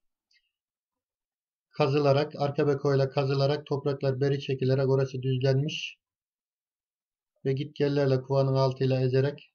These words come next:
ayağının altını düzlemeye çalışıyor Adem Usta. Arkadaşlar burası küçük bir kulübe, kulübe yeri veya konteyner koymak için bir yer olacak. Onun için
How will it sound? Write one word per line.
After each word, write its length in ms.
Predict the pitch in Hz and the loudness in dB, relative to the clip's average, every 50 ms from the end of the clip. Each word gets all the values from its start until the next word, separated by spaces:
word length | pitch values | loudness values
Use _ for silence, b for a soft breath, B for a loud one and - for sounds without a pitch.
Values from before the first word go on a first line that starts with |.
| _ _ - | _ _ -4
ayağının 280 | 131 135 135 135 135 | -2 0 0 0 0
altını 340 | 131 131 127 131 131 131 123 | 0 -2 0 0 0 0 0
düzlemeye 420 | 123 123 120 127 127 131 131 127 | -2 -2 -2 0 2 2 2 0
çalışıyor 380 | 127 - 120 113 110 - 120 113 | 0 -2 -4 -6 -6 -6 -6 -4
Adem 280 | 113 113 110 117 117 117 | -4 -4 -4 -4 -6 -6
Usta. 220 | - - - 135 | -8 -6 -6 -6
Arkadaşlar 680 | 139 127 127 123 - 131 131 127 127 135 139 131 123 | -4 -4 -6 -6 -4 -4 -4 -4 -4 -4 -6 -4 -2
burası 460 | 123 131 135 131 131 - 147 151 151 - _ _ _ b b b b b b _ _ | -2 0 0 0 0 -2 -4 -4 -4 -8 _ _ _ b b b b b b _ _
küçük 380 | - - - - 156 - - - | -20 -18 -10 -8 -8 -6 -6 -6
bir 80 | - - | -8 -6
kulübe, 680 | - - 143 143 143 143 143 139 135 131 131 131 131 131 | -4 -4 -2 0 0 0 2 2 2 2 2 0 -2 -4
kulübe 440 | - - 135 135 135 135 143 139 | -6 -6 -2 -2 0 0 2 2
yeri 240 | 135 131 127 135 135 | 4 4 4 2 2
veya 420 | 131 131 131 131 135 139 139 131 - | 2 2 2 2 2 0 -2 -6 -10
konteyner 580 | _ - 135 131 131 135 135 135 135 131 131 | _ -4 -2 -2 0 0 0 2 0 0 -2
koymak 440 | - 131 131 131 131 131 127 131 - | -2 0 2 2 2 2 0 -4 -8
için 240 | - - 127 123 113 | -8 -4 -4 -2 -2
bir 60 | 113 | 0
yer 120 | 113 113 | 0 0
olacak. 520 | 110 110 110 110 113 117 117 131 139 139 - | 0 0 0 -2 -2 -2 -2 -4 -4 -4 -2
Onun 240 | 127 127 135 135 135 | 0 0 2 2 0
için 400 | 127 127 - 143 151 156 160 | 0 -2 -4 -6 -6 -8 -10